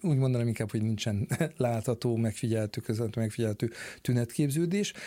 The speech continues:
de amikor hazajönnek, nem tudnak visszaéleszkedni a katonák a társadalomba. Ö, képzeld el azt, hogy négy-öt éven keresztül állandó rettegésbe éltél, és legkisebb zara is felugrottál, és abban a pillanatban ütni kezdett.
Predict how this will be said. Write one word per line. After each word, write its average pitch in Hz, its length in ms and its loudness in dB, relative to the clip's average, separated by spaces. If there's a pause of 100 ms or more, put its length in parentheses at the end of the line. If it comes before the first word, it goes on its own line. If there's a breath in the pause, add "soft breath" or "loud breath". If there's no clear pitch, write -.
(160 loud breath)
de 127 120 2
amikor 147 340 2
hazajönnek, 110 840 0 (760)
nem 160 160 2
tudnak 127 300 -2
visszaéleszkedni 120 760 0
a 113 80 -2
katonák 110 480 -2
a 107 60 -2
társadalomba. 104 1000 -4 (340 loud breath)
Ö, 127 140 2
képzeld 123 460 0
el 120 120 2
azt, 123 220 -2
hogy 117 420 -2
négy-öt 139 560 2
éven 113 240 2
keresztül 117 440 -2
állandó 117 380 0
rettegésbe 104 760 -4
éltél, 143 680 -2 (360 loud breath)
és - 260 -4
legkisebb 120 600 -2
zara 104 300 -4
is 104 140 -4
felugrottál, 107 460 -2
és 98 120 -6
abban 107 180 -2
a - 40 -10
pillanatban 110 320 -4
ütni 170 220 -4
kezdett. 120 400 -2